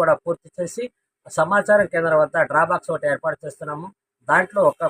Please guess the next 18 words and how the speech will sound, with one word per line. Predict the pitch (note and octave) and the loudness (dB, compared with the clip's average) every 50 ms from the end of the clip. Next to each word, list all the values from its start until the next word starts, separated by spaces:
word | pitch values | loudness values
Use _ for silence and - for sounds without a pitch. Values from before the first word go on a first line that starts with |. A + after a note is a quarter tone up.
| - | -2
కూపన్ | - C#3+ - G3 F3+ - - | -2 -2 -2 -2 -4 -2 0
డ్రా | C#3+ D3+ D#3 | 0 2 2
బాక్స్లో | E3+ D#3+ - - F3 E3+ E3+ | 2 -2 -2 -4 -4 -2 0
వేయాలి, | E3 E3 E3 F3+ F3 | 0 0 0 0 0
ఒక | - - | -2 -2
కూపన్ | E3+ E3 - D#3+ D3 - | -8 -6 -6 -8 -8 -8
కస్టమర్ | D3+ C#3+ - D#3 E3+ D#3 D#3 | -12 -14 -10 -8 -8 -8 -6
దగ్గర | D3+ D#3+ D3+ D3 | -6 -8 -6 -8
పెట్టుకోవాలి. | D3+ C#3 _ - D#3+ D#3 D#3 D3+ D#3+ G3 A3+ _ _ _ _ _ - | -8 -14 _ -6 -2 0 0 0 0 -4 -10 _ _ _ _ _ -6
అలాగే | C3+ C#3+ E3 E3+ E3+ D3+ C#3 C3 - - E3+ | -2 2 2 2 2 0 -4 -6 -8 -10 -10
ఈ | F3+ F#3 - | -8 -6 0
చీరలకు | G3 G3+ G3+ G#3+ G#3 G#3 F#3 - | 0 0 0 0 -4 -4 -4 -4
సంబంధించి | F3 E3 E3 E3 E3 E3 D#3+ - - F#3+ E3 B2+ A#2+ - - _ _ _ _ _ _ _ _ _ _ _ _ - - - _ - | -4 -4 -4 -4 -4 -6 -8 -8 -8 -8 -8 -6 -8 -10 -12 _ _ _ _ _ _ _ _ _ _ _ _ -20 -20 -16 _ -2
మంత్ర | D3+ F3 F#3 - G#3 G#3+ G#3+ - | -2 -2 0 2 2 2 2 2
పట్టు | - E3+ - - G3+ F3+ - | 0 -4 -4 -4 -6 -2 0
శారీస్ | F#3 F3 E3+ E3 - F3 | 2 2 2 0 -2 -2
అని | D#3+ D3+ D#3 | -4 -4 -4
చెప్పేసి | D3 - - D#3 D3 - - F#3 | -6 -6 -6 -10 -10 -10 -10 -10